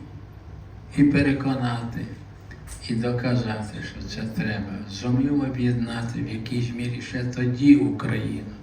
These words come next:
Бо він займався і селом у шістдесяті, сімдесяті роки. І багато написав, і багато про нього написали видатних людей. І все це, оказується,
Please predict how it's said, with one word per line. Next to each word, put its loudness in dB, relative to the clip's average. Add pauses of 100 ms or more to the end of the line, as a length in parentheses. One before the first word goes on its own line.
(1000)
Бо 2
він 6
займався 4 (100)
і 2
селом 4
у -6
шістдесяті, 0
сімдесяті -2
роки. -4 (1000)
І -8
багато 2
написав, -2 (140)
і -2
багато 2
про -2
нього -4
написали -2
видатних -2
людей. -4 (1200)
І -8
все 0
це, 0
оказується, -4